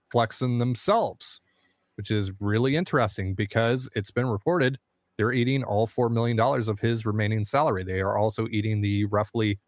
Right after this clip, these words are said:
half a million dollars left on Trevor Gott's contract. So, Colby,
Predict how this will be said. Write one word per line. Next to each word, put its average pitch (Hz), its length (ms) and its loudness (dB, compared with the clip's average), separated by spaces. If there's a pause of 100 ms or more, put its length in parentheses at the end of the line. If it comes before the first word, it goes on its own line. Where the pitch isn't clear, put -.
(320)
half 113 220 2
a 120 60 0
million 110 260 2
dollars 104 320 2
left 104 340 0
on 104 280 2
Trevor 107 340 2
Gott's 123 340 2
contract. 101 540 -2
So, 135 300 2 (640)
Colby, 135 420 2